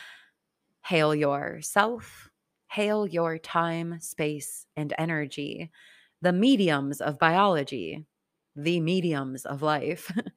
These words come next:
<laughs> and hail Archie, who forced me to have increased time, space,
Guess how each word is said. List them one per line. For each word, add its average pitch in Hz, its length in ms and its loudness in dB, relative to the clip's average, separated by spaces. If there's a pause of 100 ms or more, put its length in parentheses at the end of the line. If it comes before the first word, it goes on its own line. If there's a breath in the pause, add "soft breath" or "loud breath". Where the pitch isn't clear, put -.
(140)
<laughs> - 400 -20
and 170 160 -2
hail 240 340 0
Archie, 147 580 -4 (120)
who 175 120 -2
forced 185 460 0
me 175 320 -2
to 185 140 -8
have 156 320 0 (100)
increased 190 640 -2
time, 208 460 -4
space, 175 580 -4